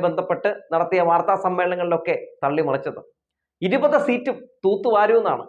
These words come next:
പഹയൻ പറഞ്ഞു വെച്ചത്. അവസാനം പല സർവേകളും പല റിപ്പോർട്ടുകളും പുറത്തു വരുമ്പോൾ പതിനാലിന് മുകളിൽ സീറ്റുകൾ എൽ ഡി എഫ് പിടിക്കാൻ സാധ്യതയുണ്ട് എന്ന പല കണക്ക്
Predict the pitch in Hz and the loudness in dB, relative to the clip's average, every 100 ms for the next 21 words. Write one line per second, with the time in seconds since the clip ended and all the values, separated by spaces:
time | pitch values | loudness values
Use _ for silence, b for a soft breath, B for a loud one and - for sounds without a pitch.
0 | - - 131 156 139 127 139 117 - - | -10 -6 -2 -2 0 -2 -2 -6 -10 -20
1 | _ _ _ _ _ - 147 190 190 185 | _ _ _ _ _ -12 -6 0 0 0
2 | - - _ _ _ _ - 196 214 - | -6 -18 _ _ _ _ 0 4 4 2
3 | - - - 185 185 208 208 226 - - | -4 -10 0 2 2 2 0 -2 -8 -20
4 | _ - 180 175 - 208 220 220 170 185 | _ -2 2 2 2 2 2 2 2 0
5 | 180 196 170 120 - - _ _ _ _ | 2 4 2 -2 -10 -14 _ _ _ _
6 | _ _ 156 165 214 233 240 247 226 226 | _ _ 2 4 4 4 4 2 2 2
7 | 226 - 196 190 208 139 - - 160 175 | 0 -2 -6 -2 -2 -2 -4 -6 0 0
8 | 180 208 - 190 175 208 196 - 180 180 | 2 -2 0 -2 0 0 0 -2 0 2
9 | 196 220 220 175 151 - - _ _ - | 2 0 2 2 -2 -4 -16 _ _ -4
10 | 156 180 165 - - _ _ _ - 170 | -2 0 -2 -4 -14 _ _ _ -2 0
11 | 185 165 180 214 | 0 -2 -2 -2